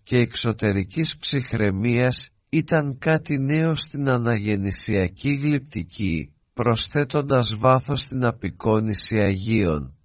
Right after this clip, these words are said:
που συχνά είχαν παρουσιαστεί ως πιο στατικές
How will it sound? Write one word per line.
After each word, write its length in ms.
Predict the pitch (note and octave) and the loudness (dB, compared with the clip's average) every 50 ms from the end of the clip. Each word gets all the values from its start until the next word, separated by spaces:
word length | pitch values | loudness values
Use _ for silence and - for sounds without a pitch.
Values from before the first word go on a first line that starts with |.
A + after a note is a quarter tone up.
| _ | _
που 160 | _ - A#2+ A2+ | _ -4 -4 -2
συχνά 580 | - - A#2 G#2+ F2+ - A2 G#2+ A2+ A2 A2+ | -2 -2 -2 -2 -4 -4 -4 -2 0 2 2
είχαν 420 | A2+ A#2+ - - C#3 C3 B2+ B2+ B2 | 2 0 0 -2 -2 -2 -2 -4 -2
παρουσιαστεί 1040 | - C3 B2 A#2 A#2 G#2+ - - - A2 G#2 G2 F#2 F2 - - - A#2+ B2 B2 | 0 0 2 2 0 -2 -2 -2 0 0 2 2 0 -2 -4 -8 -4 0 2 2
ως 220 | B2 A#2 - - - | 2 0 -2 -6 -10
πιο 240 | - - F3+ F3+ F3 | -8 -2 -2 -2 -2
στατικές 1000 | - - - E3+ - - - F#2 - - - G#2 G2 G#2 A2 A2 - - - | -2 -2 -2 -4 -2 -2 -8 -10 -10 -6 -2 0 2 2 2 0 -2 -4 -6